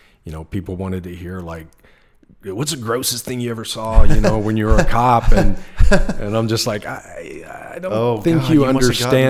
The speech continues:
Speaker 1: understand
Speaker 2: that.
Speaker 1: the horror of actually seeing a real person decapitated versus these things you're working on for a movie."
Speaker 2: Yeah.
Speaker 1: You know, it's, it's horrific. It's not,
Speaker 2: Yeah.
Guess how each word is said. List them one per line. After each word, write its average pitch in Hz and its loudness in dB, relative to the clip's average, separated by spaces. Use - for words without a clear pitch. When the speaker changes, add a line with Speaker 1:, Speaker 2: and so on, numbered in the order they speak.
Speaker 1:
understand - -2
Speaker 2:
that. 113 0
Speaker 1:
the 101 -2
horror 110 -8
of 98 -10
actually 107 -6
seeing 110 -6
a 92 -10
real 107 -6
person 95 -10
decapitated 95 -10
versus 95 -10
these 95 -12
things 107 -10
you're 95 -8
working 98 -10
on 90 -10
for 90 -14
a 85 -12
movie." 90 -10
Speaker 2:
Yeah. 101 -10
Speaker 1:
You 117 -8
know, 85 -10
it's, - -14
it's 101 -12
horrific. 98 -10
It's - -16
not, 101 -8
Speaker 2:
Yeah. 90 -12